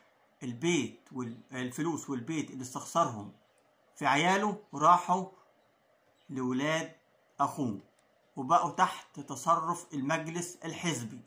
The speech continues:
طبعًا، آه، عيال اخوه في سن صغير، فبالتأكي-، بالتأكيد مفيش حاجة هتكون تحت ايدهم، الاملاك كلها تحت، هتكون تحت المجلس الحزبي.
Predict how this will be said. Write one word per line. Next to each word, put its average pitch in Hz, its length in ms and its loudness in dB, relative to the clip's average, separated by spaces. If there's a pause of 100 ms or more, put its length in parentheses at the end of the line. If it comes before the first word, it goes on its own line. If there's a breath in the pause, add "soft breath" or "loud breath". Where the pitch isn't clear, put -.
(260 soft breath)
طبعًا، 143 460 4 (1120 soft breath)
آه، 127 240 -4
عيال 139 260 0
اخوه - 280 -4
في - 140 -10
سن 185 260 -2
صغير، 175 380 6 (520)
فبالتأكي-، 143 680 -8
بالتأكيد 147 800 -2 (260)
مفيش 131 300 -8
حاجة 160 260 -2
هتكون 151 360 -8
تحت - 280 -6
ايدهم، 127 400 -10 (720)
الاملاك 156 420 -4
كلها 156 260 -4
تحت، 156 260 -8 (200)
هتكون 143 460 -10
تحت - 320 2 (1000 soft breath)
المجلس 147 600 -4
الحزبي. 135 540 -6